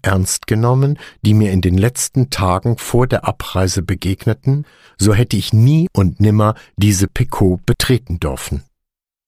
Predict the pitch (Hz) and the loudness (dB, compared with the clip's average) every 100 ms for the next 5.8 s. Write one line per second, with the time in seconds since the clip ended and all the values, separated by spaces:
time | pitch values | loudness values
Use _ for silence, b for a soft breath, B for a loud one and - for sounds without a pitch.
0 | _ _ _ - - 101 - 123 - 123 | _ _ _ -10 -4 -4 0 -2 -2 0
1 | 127 - _ - - 165 - - - 113 | -2 -4 _ -4 2 2 0 -6 -4 0
2 | 123 95 95 95 90 90 92 - 95 87 | 2 2 2 2 2 2 0 0 0 2
3 | 98 104 104 127 131 - - 101 92 85 | 2 2 2 2 0 -6 0 2 2 0
4 | 87 80 98 101 - 107 - - 127 107 | -2 0 0 0 -2 -2 -4 -2 0 0
5 | 90 82 80 80 78 - 71 | -2 -4 -4 -4 -6 -6 -6